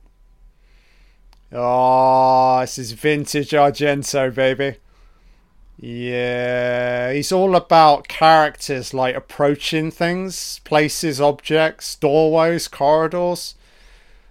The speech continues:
Yeah, so good, man. Hello? No, love. You're isolated in Switzerland, baby. Oh, ominous P O V. Oh, sound of chains.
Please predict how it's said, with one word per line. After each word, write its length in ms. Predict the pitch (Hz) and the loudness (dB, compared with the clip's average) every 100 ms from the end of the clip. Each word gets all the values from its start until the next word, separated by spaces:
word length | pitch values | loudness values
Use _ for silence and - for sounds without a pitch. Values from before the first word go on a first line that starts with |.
| - _ - | -20 _ -18
Yeah, 960 | 110 107 107 107 107 107 104 101 101 | -10 -8 -6 -6 -6 -6 -6 -6 -8
so 340 | - - 131 120 | -10 -6 -6 -4
good, 260 | 135 127 | -6 -6
man. 300 | 123 117 117 - _ _ _ - _ | -8 -10 -10 -18 _ _ _ -20 _
Hello? 640 | - 294 370 381 359 392 370 - _ _ _ - _ _ _ - - | -8 -2 0 0 -2 -4 -8 -20 _ _ _ -20 _ _ _ -20 -12
No, 640 | 139 151 151 151 151 151 | -6 0 2 4 4 2
love. 600 | 143 143 147 147 139 - _ _ - _ _ _ _ _ _ _ _ _ _ | 0 2 2 2 0 -12 _ _ -20 _ _ _ _ _ _ _ _ _ _
You're 200 | 147 151 | -4 0
isolated 720 | 151 151 - 151 143 143 147 | 2 0 -2 -2 0 0 0
in 140 | 151 147 | -4 -4
Switzerland, 640 | - 160 151 - 143 139 | -4 -4 -4 -4 -4 -4
baby. 520 | 135 143 143 151 143 - - | 0 2 2 2 0 -8 -8
Oh, 760 | 131 131 135 139 139 139 139 143 | 0 4 6 6 6 4 4 4
ominous 360 | 147 147 151 - | 2 0 -2 -4
P 220 | - 156 | 0 4
O 160 | 156 143 | 4 4
V. 420 | 165 165 160 170 160 | 4 4 4 -2 -2
Oh, 240 | 156 170 | -2 -2
sound 320 | - 165 165 | 0 2 2
of 120 | 165 - | 0 -2
chains. 640 | 185 175 170 110 - | 0 2 0 -2 -6